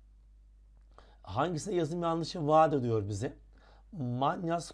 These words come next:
kuş cenneti derken bakın yine, e, bu özel isim, özel isim oluşturan kelimeler büyük olur ve buna gelen ekler kesilmeyle ayrılır. Profesör Kurt Koswing derken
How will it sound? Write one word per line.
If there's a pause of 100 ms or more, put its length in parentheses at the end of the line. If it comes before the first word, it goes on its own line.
kuş
cenneti
derken
bakın
yine, (520)
e, (720)
bu (440)
özel
isim,
özel
isim
oluşturan
kelimeler
büyük
olur
ve (380)
buna
gelen
ekler
kesilmeyle
ayrılır. (600)
Profesör (340)
Kurt
Koswing
derken